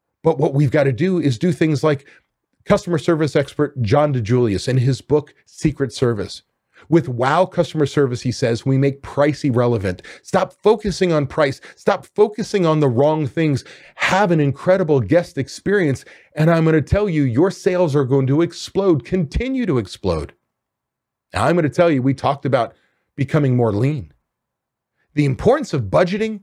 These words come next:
and cash flow management is no longer a luxury. Like, if I told you the two most important systems any restaurant should have, and if you listen to me on any level, you know the two most important systems that any restaurant should have are budgets and recipe costing cards. Why?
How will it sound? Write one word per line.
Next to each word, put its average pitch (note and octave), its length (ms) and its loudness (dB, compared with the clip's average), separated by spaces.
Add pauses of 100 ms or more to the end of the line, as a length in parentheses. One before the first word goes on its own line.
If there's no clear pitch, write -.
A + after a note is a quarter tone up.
and G#2+ 160 -4
cash E3+ 300 -4
flow D#3 180 0
management D#3 600 0 (280)
is C#3 180 2
no D#3+ 140 4
longer D#3+ 380 2
a A#2 80 0
luxury. G#2 840 -2 (760)
Like, E3+ 240 -2 (560)
if G3 140 0
I C4+ 80 2
told F3+ 240 0
you D3 80 2
the C3 80 0
two G3 180 -2
most F3+ 200 2
important C#3+ 320 -4
systems C3 400 -2
any C#3+ 120 2
restaurant C3 400 2
should G#2+ 120 -4
have, A2+ 240 0
and G#2+ 80 2
if G2+ 100 -2
you A2+ 100 0
listen C3 300 0
to B2+ 60 2
me C3 120 0
on C3 120 2
any C#3+ 200 2
level, C3+ 300 4
you D3 140 2
know D#3 120 4
the F#3 120 2
two B3+ 200 -2
most A#3 240 2
important C#3+ 360 0
systems D#3+ 380 0
that E3+ 120 -2
any F3+ 160 2
restaurant C#3+ 380 2
should A2+ 100 -6
have C#3+ 260 0 (140)
are D3 120 2
budgets B2+ 440 -2
and B2 80 0
recipe A#2+ 340 0
costing - 380 -4
cards. G#2+ 220 -2
Why? G2 400 -2